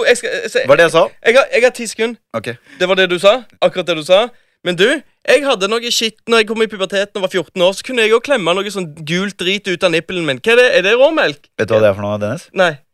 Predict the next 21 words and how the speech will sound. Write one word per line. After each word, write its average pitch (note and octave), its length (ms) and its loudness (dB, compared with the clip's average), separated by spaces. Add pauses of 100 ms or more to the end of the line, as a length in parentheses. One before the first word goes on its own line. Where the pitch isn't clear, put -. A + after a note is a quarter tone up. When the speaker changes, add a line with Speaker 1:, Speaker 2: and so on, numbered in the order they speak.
(120)
Speaker 2:
Det F#2 160 -10
er G#2+ 140 -10
verk. - 560 -12 (160)
Speaker 1:
<laughs> - 680 -6 (1000)
Speaker 2:
Betennelse. A2+ 400 2
Speaker 1:
Nei, A3+ 560 0
nei, G3 140 6 (100)
i A3+ 80 -6
pu-, G3 460 2 (180)
nei, F3 240 4 (120)
alle A#3 200 4
husker D4 320 -2
ikke E4 160 -8
du E4+ 80 0
når D4 160 0
du D4 60 -6
var C4 220 4
i B3+ 220 0
pu-, A#3 160 -6
i A#3 140 -6
pubertet-, A#3 560 0